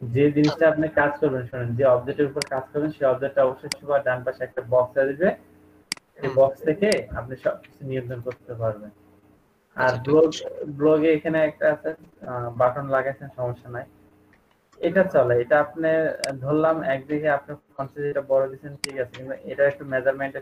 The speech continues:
Speaker 1: ঠিক করবেন, তাহলে আরো একটু সুন্দর ধরা পুরো উঠবে।
Speaker 2: আচ্ছা ভাই।
Speaker 1: এখানে অ্যাবাউটটা দেখেন, অ্যাবাউটের এখানে সেকশনে, আ, এই জায়গাটা, এই জায়গাটা। এতটুক জায়গা।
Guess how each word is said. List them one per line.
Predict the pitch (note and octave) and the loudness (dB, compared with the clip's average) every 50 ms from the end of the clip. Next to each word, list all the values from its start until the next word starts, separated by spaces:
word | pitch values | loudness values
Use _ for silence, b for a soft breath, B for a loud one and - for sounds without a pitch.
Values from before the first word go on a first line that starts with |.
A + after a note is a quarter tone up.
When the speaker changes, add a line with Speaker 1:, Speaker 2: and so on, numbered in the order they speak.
| - - | -12 -12
Speaker 1:
ঠিক | C#3+ - - - | -8 -8 -6 -6
করবেন, | C#3 C#3 D3+ D3 | -4 -6 -4 -2
তাহলে | C#3+ C#3 C#3 | 0 2 2
আরো | C3 B2 B2+ C3 C#3+ | 4 4 4 4 2
একটু | C#3 - - C#3 | 0 -2 -4 -20
সুন্দর | - - C#3 C3+ C3 C3+ C3+ - | -16 -14 -12 -8 -8 -8 -6 -4
ধরা | C3+ C3 B2+ B2 | -2 0 0 0
পুরো | B2 - B2+ A#2+ A#2 A2+ | -2 -6 -10 -6 -6 -6
উঠবে। | A2 A2+ - - G2+ - - _ - _ - - _ _ _ _ _ _ _ _ _ _ | -6 -8 -10 -12 -12 -12 -12 _ -20 _ -20 -20 _ _ _ _ _ _ _ _ _ _
Speaker 2:
আচ্ছা | - C#3+ B2+ B2+ - - C3 | -10 -10 -10 -10 -10 -14 -12
ভাই। | A#2+ A#2 A#2 - _ _ _ _ - | -12 -12 -14 -16 _ _ _ _ -4
Speaker 1:
এখানে | - C3+ C3+ D#3+ D#3 D#3 | -4 -2 0 2 4 6
অ্যাবাউটটা | C#3 C3+ C3+ D3 D3+ D#3 D3 - F3 D#3 | 6 6 6 6 6 4 4 2 2 2
দেখেন, | C#3 B2 A#2 C3 C#3+ E3 | 2 2 0 0 -2 -2
অ্যাবাউটের | D#3 C#3+ B2+ B2 C3+ C#3 C#3+ C#3+ C#3+ D3+ | 0 0 2 4 4 2 2 2 0 -2
এখানে | D3+ D3 D3+ D3 D3 D3 - | 0 0 0 -2 -4 -6 -6
সেকশনে, | C#3+ C3+ C3 - - - D3 D3 D#3 E3 F3+ F3+ - - - _ _ _ _ _ - | -8 -8 -8 -10 -8 -8 -4 -2 0 0 -2 -2 -6 -12 -20 _ _ _ _ _ -6
আ, | C3+ B2+ B2 C3 B2 B2 A#2 - - _ _ _ _ _ - - | -4 -4 -2 -4 -4 -6 -6 -10 -16 _ _ _ _ _ -18 -10
এই | - C#3 C3+ C3+ | -8 -8 -6 -2
জায়গাটা, | C3+ C3+ B2+ B2 C3 B2+ B2 - A#2 A#2 B2+ D3 - _ _ _ _ _ - - _ - - - _ _ _ _ _ _ _ _ _ _ _ _ _ _ _ _ _ _ _ _ _ _ _ _ _ _ _ | 0 0 0 0 0 -2 -4 -6 -6 -6 -6 -6 -10 _ _ _ _ _ -20 -20 _ -20 -20 -20 _ _ _ _ _ _ _ _ _ _ _ _ _ _ _ _ _ _ _ _ _ _ _ _ _ _ _
এই | - B2 A2+ - | -20 -20 -16 -16
জায়গাটা। | - - _ - - - _ _ - - - - - _ _ - _ _ _ - - _ _ _ _ _ _ _ _ _ _ _ _ - - _ _ _ _ _ _ _ _ - _ _ _ _ _ _ _ _ _ _ _ _ _ _ _ _ - _ _ _ - _ _ _ _ _ _ _ _ _ _ _ _ _ _ _ _ _ _ _ _ _ _ _ _ _ _ _ _ _ _ _ _ _ _ _ _ _ _ _ _ | -16 -14 _ -14 -16 -16 _ _ -20 -20 -20 -20 -20 _ _ -20 _ _ _ -20 -20 _ _ _ _ _ _ _ _ _ _ _ _ -14 -14 _ _ _ _ _ _ _ _ -20 _ _ _ _ _ _ _ _ _ _ _ _ _ _ _ _ -20 _ _ _ -20 _ _ _ _ _ _ _ _ _ _ _ _ _ _ _ _ _ _ _ _ _ _ _ _ _ _ _ _ _ _ _ _ _ _ _ _ _ _ _ _
এতটুক | - C#3 C#3 - E3 E3 F3 E3 D#3 D3+ C#3+ | -4 -4 -2 0 0 -4 -2 -2 -4 -2 2
জায়গা। | C3+ B2+ A#2+ A#2 A2+ G#2+ | 2 4 4 4 0 -2